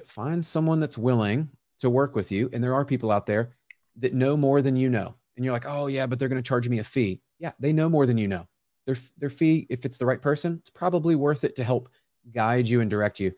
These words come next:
You're never too young to start building your future. I think people underestimate the small amount they could start investing every month or every week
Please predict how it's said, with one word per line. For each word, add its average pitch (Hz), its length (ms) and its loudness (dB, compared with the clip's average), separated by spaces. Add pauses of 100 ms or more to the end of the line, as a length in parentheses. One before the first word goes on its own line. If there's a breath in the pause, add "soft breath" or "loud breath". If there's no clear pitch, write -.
(340 soft breath)
You're 117 100 -2
never 135 240 2
too 175 140 -2
young 127 360 2
to 104 60 0
start - 400 -4
building 113 380 2
your 95 100 -2
future. 165 560 -2 (720)
I 117 60 -6
think 135 180 -4
people 123 560 2 (160)
underestimate 123 1040 -2 (840)
the 117 100 -6
small 127 480 2
amount 113 320 0
they 113 80 -4
could 104 100 -8
start 107 260 -4
investing 104 460 -2
every 101 200 0
month 113 300 0
or 104 120 0
every 98 200 -2
week 104 480 -4